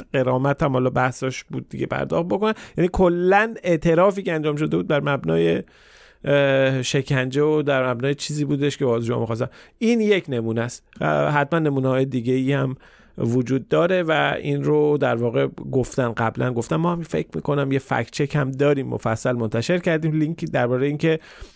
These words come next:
گفته بودن که یکی از مقام‌های قضایی، الان همین الان دارم بداهه می‌گم،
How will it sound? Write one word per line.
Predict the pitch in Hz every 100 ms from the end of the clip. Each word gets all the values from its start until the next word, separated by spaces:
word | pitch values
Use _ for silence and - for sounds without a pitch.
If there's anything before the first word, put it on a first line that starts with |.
| _
گفته | - - 147
بودن | 143 147
که | 156 147 -
یکی | 143 147 151
از | 139 127
مقام‌های | 127 113 120 120 117
قضایی، | 120 117 110 113 135
الان | 135 120 123 135
همین | 139 131 123
الان | 120 117
دارم | 120 120
بداهه | 113 113 117 131
می‌گم، | 120 110